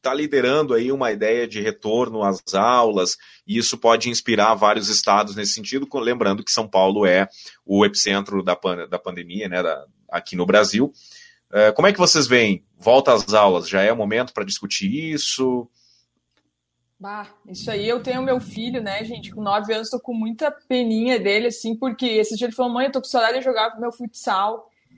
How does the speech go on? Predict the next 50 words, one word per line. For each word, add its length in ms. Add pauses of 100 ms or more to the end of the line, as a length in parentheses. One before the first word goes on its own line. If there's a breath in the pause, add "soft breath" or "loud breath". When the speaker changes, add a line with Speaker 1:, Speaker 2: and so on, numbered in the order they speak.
(800 soft breath)
Speaker 2:
Eh, 520
esses 340
dias, 340
então, 280
assim, 720
eh, 420
outro 340
dia 180
eu 40
fui 140
andar 240
com 60
ele 240
de 120
bicicleta 520
aqui 80
na 100
frente 260
de 100
casa, 300
ele 120
viu 140
um 100
coleguinha, 640
ele 260 (100)
parecia 380
que 60
ele 80
nem 100
sabia 300
conversar 600
direito 360
com 80
o 40
coleguinha, 360
então 200
eu 100
acho 180
que 80
a 20
gente 140
vai 80
ter 100
um 60
problema 320
social 360
bem 160
grave, 380
mas, 340 (200)
eh, 200